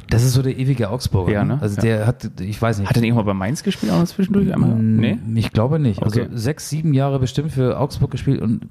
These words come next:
Speaker 1: wenn der jetzt hier reinkäme, würde ich fragen, "Wer sind Sie denn? Was wollen Sie hier?" Ich würde den nicht erkennen.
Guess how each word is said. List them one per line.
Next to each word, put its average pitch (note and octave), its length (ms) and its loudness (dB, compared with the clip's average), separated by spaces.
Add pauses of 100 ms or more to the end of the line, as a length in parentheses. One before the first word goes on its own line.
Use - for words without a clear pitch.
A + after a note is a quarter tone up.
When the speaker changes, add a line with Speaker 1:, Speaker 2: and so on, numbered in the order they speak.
(120)
Speaker 1:
wenn B2+ 140 2
der B2+ 100 4
jetzt B2+ 140 2
hier A2 140 2
reinkäme, C#3 580 0
würde B2+ 160 2
ich B2+ 80 -4
fragen, B2 480 -2
"Wer B2 80 2
sind A#2 180 4
Sie D3 140 2
denn? G2 160 2
Was G2+ 140 0
wollen B2 160 2
Sie G2 100 0
hier?" F2+ 180 -2 (160)
Ich - 280 -6
würde C3+ 160 0
den C#3 160 0
nicht C#3+ 100 0
erkennen. A#2 380 0